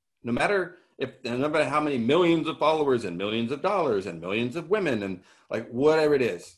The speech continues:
you will still never be enough because you are still a little boy.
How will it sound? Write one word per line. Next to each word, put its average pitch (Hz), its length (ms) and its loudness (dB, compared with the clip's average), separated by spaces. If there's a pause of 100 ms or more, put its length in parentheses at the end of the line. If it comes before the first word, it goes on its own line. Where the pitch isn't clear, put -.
you 117 140 -4
will 117 100 -2
still 127 380 -6
never 98 400 -6
be 98 220 -6
enough 101 340 -4
because 113 640 -2 (560)
you 123 480 0 (480)
are 104 180 0
still 107 680 -10 (100)
a 107 100 -10
little 98 260 -8
boy. 127 340 -6